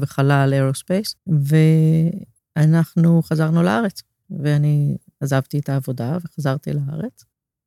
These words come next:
חזרתי עם ארבע בנות שכולן היו צריכות להשתלב במסגרות חינוכיות, ואני חשבתי שאני אשב בבית ואני אעשה הרבה שיעורים של חטיבת ביניים.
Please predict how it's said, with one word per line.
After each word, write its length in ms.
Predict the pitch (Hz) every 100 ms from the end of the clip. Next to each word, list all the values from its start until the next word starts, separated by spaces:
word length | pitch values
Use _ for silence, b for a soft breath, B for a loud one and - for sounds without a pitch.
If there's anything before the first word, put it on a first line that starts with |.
| _
חזרתי 340 | 139 139 139 151
עם 100 | 147
ארבע 220 | 147 147
בנות 360 | 139 151 156 -
שכולן 420 | 160 156 151 147
היו 140 | 147
צריכות 220 | 147 151
להשתלב 380 | 147 143 156 147
במסגרות 600 | 151 151 - 151 139 151 - -
חינוכיות, 600 | 156 147 - 143 196 226
ואני 240 | 190 175 180
חשבתי 360 | 185 185 180
שאני 240 | 185 170 170
אשב 220 | - 165
בבית 420 | 160 160 165 170
ואני 200 | 156 147
אעשה 160 | 156 151
הרבה 220 | 151 151
שיעורים 380 | 151 151 143 151
של 200 | - 147
חטיבת 400 | - - 139 139
ביניים. 360 | 147 143 196